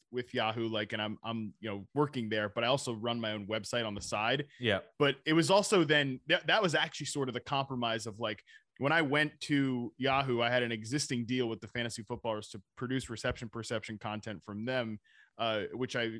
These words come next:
Speaker 1: struck because I was on kind of a weird structure at the N F L,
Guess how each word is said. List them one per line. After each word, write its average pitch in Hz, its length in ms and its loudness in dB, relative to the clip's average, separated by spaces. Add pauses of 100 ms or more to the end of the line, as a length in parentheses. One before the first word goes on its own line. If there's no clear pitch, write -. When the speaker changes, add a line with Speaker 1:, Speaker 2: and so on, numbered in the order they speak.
Speaker 1:
struck - 360 -4
because 113 260 -6
I 110 60 0
was 104 160 -4
on 107 180 -8
kind 113 140 -6
of 107 80 -4
a 107 40 -6
weird 110 300 -4
structure 104 640 -4 (560)
at 117 160 -2
the 117 120 0
N 104 100 0
F 101 140 -6
L, 101 300 0